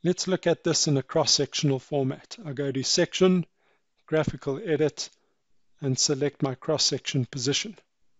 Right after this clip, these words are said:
Looking at what we've got, we've got the new road on the left-hand side, and then we've got the main road on the right-hand side. If you can't see your main road, you can go to your display settings,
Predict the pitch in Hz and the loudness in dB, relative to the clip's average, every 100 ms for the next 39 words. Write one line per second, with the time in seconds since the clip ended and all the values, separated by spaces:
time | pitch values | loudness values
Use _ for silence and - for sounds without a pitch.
0 | _ _ _ _ _ _ _ _ _ _ | _ _ _ _ _ _ _ _ _ _
1 | _ _ _ _ _ 156 - 165 160 - | _ _ _ _ _ -2 4 6 6 2
2 | 151 - 143 127 117 165 208 - - 143 | -2 0 -4 -4 2 2 2 -6 -6 -6
3 | 123 143 135 _ _ _ _ _ _ - | -4 -6 -6 _ _ _ _ _ _ -8
4 | 151 139 139 160 165 165 160 147 139 135 | 0 4 6 6 6 4 2 2 4 4
5 | 165 - 185 170 - 180 185 175 - - | 2 2 4 4 4 4 4 0 -6 -20
6 | _ _ - 165 180 185 165 170 - 165 | _ _ 0 2 6 6 6 2 2 2
7 | 151 151 160 151 151 143 156 135 135 135 | 4 6 6 6 4 0 2 2 2 0
8 | 135 - 143 123 - 87 185 - - _ | -2 -2 -2 0 -2 -6 -10 -18 -20 _
9 | _ 170 - 151 - 180 196 - 196 180 | _ -2 0 -4 4 6 6 4 4 4
10 | 165 165 170 160 175 196 147 - 139 139 | 6 6 6 6 4 2 -4 -4 -2 0
11 | 139 139 135 120 120 - 170 175 165 170 | 0 0 0 -2 -2 0 2 4 4 4
12 | 160 165 151 | 6 6 4